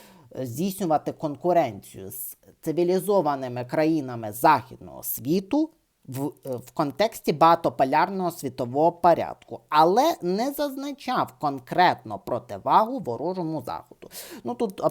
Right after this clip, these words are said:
ну, ж таки, цілком зрозуміла логіка Сі Цзіньпіня, оскільки, ну, Китай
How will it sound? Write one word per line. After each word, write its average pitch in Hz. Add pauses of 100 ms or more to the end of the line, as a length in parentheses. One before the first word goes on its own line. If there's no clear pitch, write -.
(120)
ну, 196
ж 214
таки, 139
цілком 190
зрозуміла 147
логіка 110
Сі 143
Цзіньпіня, 98 (400)
оскільки, 165 (560)
ну, 135 (100)
Китай 139